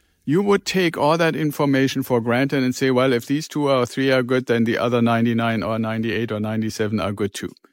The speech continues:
And that's exactly what happened. And so these brothers, they got funding based on the false rent roll. They got property management fees on the false rent roll.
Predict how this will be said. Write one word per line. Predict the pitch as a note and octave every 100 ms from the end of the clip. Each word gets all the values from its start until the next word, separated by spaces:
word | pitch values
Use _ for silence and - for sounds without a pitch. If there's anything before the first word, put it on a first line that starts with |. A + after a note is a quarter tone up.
| _ _ -
And | D3
that's | D3+ D#3
exactly | D#3 C#3+ C3 -
what | C#3 E3
happened. | F3 - C#3+ A#2
And | B2
so | - D3 D3 - - _
these | C3+ D#3+ D#3
brothers, | D3 D3+ F3 E3+
they | D3
got | C#3 B2+ -
funding | - B2+ E3 F3 F#3 F#3+ -
based | D#3+ D#3+ -
on | D3+
the | D3+
false | - D#3 D#3 D3+
rent | C#3 C#3 D3+
roll. | D3 D3+ D3
They | C3+ C3
got | B2+ B2+ -
property | - D#3+ D#3+ C#3 C#3
management | B2+ D3+ D#3 - D3+ D3
fees | - E3 D#3+
on | C#3+ C#3+
the | C#3
false | D3+ C#3+ C#3+ C3+
rent | C3+ C#3
roll. | C#3 C#3+ C3+